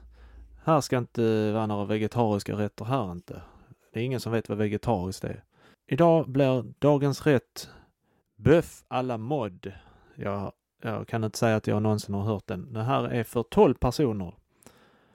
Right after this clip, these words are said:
Då behöver man tre kilo oxkött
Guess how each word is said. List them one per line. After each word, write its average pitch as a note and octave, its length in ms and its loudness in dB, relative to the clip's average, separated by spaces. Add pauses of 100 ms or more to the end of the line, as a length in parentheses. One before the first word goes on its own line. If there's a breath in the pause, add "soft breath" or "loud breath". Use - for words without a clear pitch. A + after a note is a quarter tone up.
(320 soft breath)
Då G2+ 60 -12
behöver A#2 200 2
man A2+ 180 0
tre C#3+ 300 0
kilo A#2+ 600 4
oxkött - 920 -4